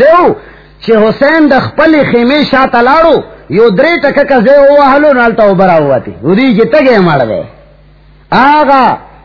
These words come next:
د حضرت عثمان ذوالنورین شهادت پټوي، د حضرت حسین رضی الله تعالی عنہ شهادت پټوي. هغې دپاره دوی دا دروغ جوړوي چې یاره، چې یاره داسې کار وکړه چې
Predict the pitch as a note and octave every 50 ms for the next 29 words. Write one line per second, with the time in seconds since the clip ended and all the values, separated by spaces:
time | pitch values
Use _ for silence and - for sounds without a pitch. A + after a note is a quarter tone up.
0 | - - - F3 G#3+ A3 G3 A3+ F#3 - A3 G3+ - G#3+ B3 C#4+ D4+ D4 B3+ G3
1 | B3 B3 A#3+ A#3+ B3 C4+ C4+ B3 - - G#3 F#3+ G3+ G3 E3+ A3+ - - - G3
2 | E3+ - F#3 E3+ C#3 G2 - - - - - - _ _ _ _ _ _ _ _
3 | _ _ _ _ - _ _ _ _ - - D#3+ F#3+ A3 F#3 A#3 A#3+ - - A3+
4 | A3 G#3+ - B3+ C#4+ D#4 D4+ C#4 B3+ A3 C4+ C4+ C4+ B3+ B3+ B3 - B3 B3 A#3+
5 | A#3+ A#3 A#3+ A#3+ C4 D#4+ - - D4 B3 A#3+ B3+ A#3 E4 F4 F4 - - D#4 C#4+
6 | - D4 C#4 C4 G3 B2+ - - - - - _ _ _ _ _ _ - - -
7 | - - - - A3 A#3 A#3 C#4 F4 F4+ E4 D#4+ C#4+ - D4 C#4+ C#4 C4+ A3 C4+
8 | C4+ A#3 C4 C4+ C4 G#3+ B3+ B3+ C4 C4 B3+ A#3 G#3 B3 B3 B3 C4 C4 A#3+ F3
9 | - - - - _ - - - B3 C4+ C#4 C4+ C4+ - - - - - - -
10 | - - - - - - - - - - - _ _ _ _ _ _ _ _ -
11 | _ _ - - - - _ _ _ - - _ - - A3+ B3+ C#4+ D4+ D#4 D4
12 | A3+ C#4+ D4+ D#4 D4 C#4+ B3+ - C#4 D4 D4+ C#4+ C#4+ D4 - D#4+ F4+ F#4 E4+ A3
13 | C#3 - - - - - - _ - -